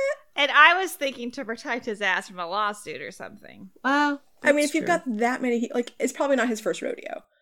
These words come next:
Speaker 2: Yeah, that's true.
Speaker 1: Mike, I have questions for you, too. What the fuck? This is so
Speaker 3: <laughs>
Speaker 1: much work.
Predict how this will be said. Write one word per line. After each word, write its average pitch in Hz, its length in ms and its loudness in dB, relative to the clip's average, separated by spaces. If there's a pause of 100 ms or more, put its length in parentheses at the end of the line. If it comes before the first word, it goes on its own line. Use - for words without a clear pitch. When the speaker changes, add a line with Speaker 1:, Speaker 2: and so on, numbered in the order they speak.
(420)
Speaker 2:
Yeah, 226 420 6
that's 240 320 -2
true. 170 420 -6
Speaker 1:
Mike, 311 340 -4
I 269 80 -2
have 277 140 -4
questions 294 280 -6
for 262 120 -10
you, 233 180 -8
too. 214 300 -8
What 269 220 -10
the 415 80 -6
fuck? - 460 -8 (720)
This 226 320 -4
is 285 160 -2 (120)
so 277 200 4
Speaker 3:
<laughs> - 20 -4
Speaker 1:
much 277 240 -6
work. 220 420 -10